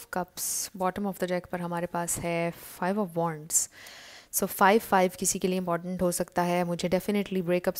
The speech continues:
situation, separation नज़र आ रही है और, uh, I feel कि कुछ ऐसा था कि जो मजाक में शुरू हुआ और बढ़ते बढ़ते, uh, बहुत सीरियस हो गया और आप लोगों का रिलेशन ख़त्म हो गया।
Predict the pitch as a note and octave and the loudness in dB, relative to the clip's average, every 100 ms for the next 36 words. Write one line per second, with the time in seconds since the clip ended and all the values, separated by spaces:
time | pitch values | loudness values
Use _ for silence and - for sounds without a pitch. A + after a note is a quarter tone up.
0 | F#3 - F3+ F3+ - F3+ F3+ F3 - E3+ | -2 -2 -2 0 0 -2 -2 0 0 0
1 | - E3+ F3 - F#3 F3 E3+ E3+ E3+ E3+ | 0 0 0 -2 -2 0 0 2 0 0
2 | E3+ E3+ E3+ E3 E3+ E3 _ _ - - | -2 -2 -2 -2 -2 -8 _ _ -20 -20
3 | - - _ _ - E3+ E3+ E3+ E3+ E3+ | -20 -20 _ _ -6 -4 -2 -2 -2 -2
4 | E3+ E3+ E3+ E3+ - _ - F#3+ - A3 | -2 -2 -2 -4 -8 _ -2 -2 0 -2
5 | A3+ G#3+ - G3 F#3 G#3 G#3 G3 G#3 A3+ | 0 0 0 0 2 2 0 0 -2 -2
6 | F#3+ F3+ F3+ F3 E3+ E3+ F#3 - G3+ G3 | -4 -2 -2 -2 2 2 0 -2 -4 0
7 | G3+ G3+ G3 G3+ G3+ - - F#3 E3+ E3+ | 2 4 4 2 0 -2 -4 -2 0 0
8 | - F#3+ F3 - F3+ F3+ F#3 - - E3 | 0 -2 -2 -2 -2 -2 -4 -8 -8 -6
9 | E3 E3+ E3+ - G3+ G#3 A3 - F3+ F#3+ | -4 0 2 2 2 2 2 2 0 0
10 | G3 B3+ _ - - - _ - - G3+ | -2 -4 _ -20 -20 -20 _ -20 -4 0
11 | G3 F3+ F3+ F3+ F3+ E3+ E3+ - E3+ - | 2 2 -2 0 0 2 0 -4 -8 -10
12 | D#3 D#3+ D#3+ D#3 D#3 D#3 | -6 -6 -6 -8 -8 -8